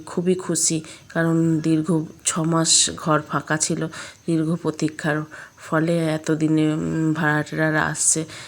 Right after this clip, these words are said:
ওই জন্য আমার বরেরও খুব খুশি। ওই জন্য দেখো বর পেছনে পেছনে ঢুকছে। চলো, ওদের মালপত্রগুলো ঘরে ঢোকাক, হ্যাঁ, তোমাদের সঙ্গে তাই একটু ভাবলাম যে একটু শেয়ার করি। আহ, দীর্ঘ প্রতীক্ষার, আহ, অবসান হলো আজ। এই দেখো,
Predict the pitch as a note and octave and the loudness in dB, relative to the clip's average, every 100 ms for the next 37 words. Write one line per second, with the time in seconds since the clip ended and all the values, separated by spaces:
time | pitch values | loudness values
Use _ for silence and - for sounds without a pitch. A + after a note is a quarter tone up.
0 | - F3+ E3+ D#3+ D#3+ D#3+ D#3+ D#3 D#3 D#3 | -10 -2 0 2 2 2 4 2 2 0
1 | D#3 D#3 D3+ D#3 D#3+ D#3+ - E3 - F3 | 0 2 2 2 0 -4 -10 -10 -6 -2
2 | - F3+ E3 D#3+ D#3 D3+ D#3 D#3+ D#3 D3+ | -2 -2 -2 -2 -2 -2 -4 -2 -2 -2
3 | D#3 C#3 D#3 D3+ C#3+ D#3 D3+ D#3 D#3 - | -2 -4 -4 -4 -4 -2 -2 -2 -6 -6
4 | - G3 - - - - F#3 F#3+ F3 D#3 | -8 -8 -10 -16 -14 -2 0 2 2 2
5 | D#3 D3 D3 D3+ D3 D#3 D#3 D#3 D#3 D#3+ | 2 2 -2 -6 -6 -6 -4 -2 -2 -2
6 | C#3+ D3 E3 - G3 - - - - F3 | -2 -2 -4 -4 -4 -4 -10 -12 -4 0
7 | E3+ D#3 D3+ D#3 D3+ D3+ - D#3+ E3 E3 | 4 2 2 0 0 0 -2 -2 -2 0
8 | D#3+ D3+ - D#3 D#3 C#3+ C#3+ D3 D3 D#3 | 0 0 -4 -4 -2 0 0 0 -2 -2
9 | D#3+ D#3 - D3+ D3 D3 D#3+ F3+ - - | -2 -2 0 0 -2 -4 -6 -6 -14 -18
10 | - D#3 D#3 D3+ D3+ D3 D3 D#3 D3 D#3+ | -8 -2 2 2 2 0 2 4 4 0
11 | - D3+ - - - F3+ - - - - | -4 -4 -4 -4 -4 -6 -6 -16 -14 -4
12 | D#3 D3+ D3+ D#3 D#3 - D3+ D#3 D3+ D3+ | 0 0 0 0 2 2 2 -2 -4 -4
13 | D3+ C#3+ D3+ D3+ - - - - - - | -4 -4 -6 -6 -12 -20 -20 -20 -20 -20
14 | - - G3 F#3 F3+ | -20 -16 -10 -10 -12